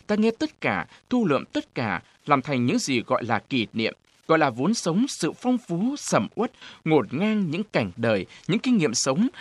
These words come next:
là điều không chỉ quan trọng đối với một người, đối với cuộc sống của một con người, mà quan trọng nhiều hơn là đối với một người viết văn. Mình sẽ làm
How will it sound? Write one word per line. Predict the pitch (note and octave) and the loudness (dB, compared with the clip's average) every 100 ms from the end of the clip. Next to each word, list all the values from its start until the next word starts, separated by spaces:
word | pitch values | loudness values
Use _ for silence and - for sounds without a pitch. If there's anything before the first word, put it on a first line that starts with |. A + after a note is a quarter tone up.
| - C#3 | -8 0
là | C#3+ | 2
điều | C3+ - | 2 0
không | C4+ C4 | 0 0
chỉ | C3+ - | -2 -2
quan | A#3+ | -2
trọng | A3+ B2+ - | 0 -2 -2
đối | C#3+ | -2
với | F3+ A#3 | 0 0
một | C3 A2+ A#2+ | 0 -2 -4
người, | A2+ G2 E2+ _ _ | -4 -2 -4 _ _
đối | D#3 F3 | 0 0
với | G3+ - | 0 -4
cuộc | A#2 - | -4 -2
sống | A#2+ D#3+ G#3+ | -2 -2 -2
của | C3+ | -2
một | G3 - | -4 -2
con | G#3 F3+ | 0 0
người, | A#2 G2 - - - | 0 -2 -4 -16 -4
mà | C3+ | 0
quan | C3 A#3+ A#3 | 0 0 -2
trọng | C#3 - C3 | 0 0 2
nhiều | C3 G2+ | 2 0
hơn | G3 G#3+ G#3 - - | 0 2 2 -4 -8
là | A#2 A2 | 0 0
đối | G2+ E3 | 2 -2
với | C3 C3 F#3+ - - | 0 0 0 -4 -2
một | B2 G#2+ A#2 | 0 0 0
người | A2+ F#2 - | 0 0 -4
viết | F3 G#3+ - | -6 -6 -4
văn. | D3 D3 _ _ _ _ _ _ _ _ _ C#3 | -6 -6 _ _ _ _ _ _ _ _ _ 0
Mình | B2+ A2 F2+ | 2 2 0
sẽ | E2 F3+ | -2 0
làm | E3 | 2